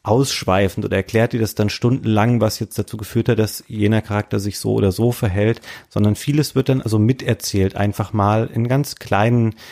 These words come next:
Geschichten, die irgendwie stattfinden. Und auch das echt eine starke Leistung vom Spiel, wie sie es schaffen, einfach all diese Figuren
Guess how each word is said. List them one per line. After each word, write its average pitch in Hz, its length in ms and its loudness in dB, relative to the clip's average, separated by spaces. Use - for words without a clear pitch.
Geschichten, - 480 -2
die 104 80 0
irgendwie 107 340 0
stattfinden. 110 800 0
Und 110 420 2
auch 117 120 0
das 151 280 0
echt - 240 -4
eine 117 80 2
starke 113 320 0
Leistung 113 360 0
vom 107 160 -8
Spiel, 107 560 0
wie 113 120 -4
sie 117 100 -4
es 110 100 -4
schaffen, 120 320 -2
einfach 113 380 -4
all 113 140 2
diese 113 180 -2
Figuren 117 480 2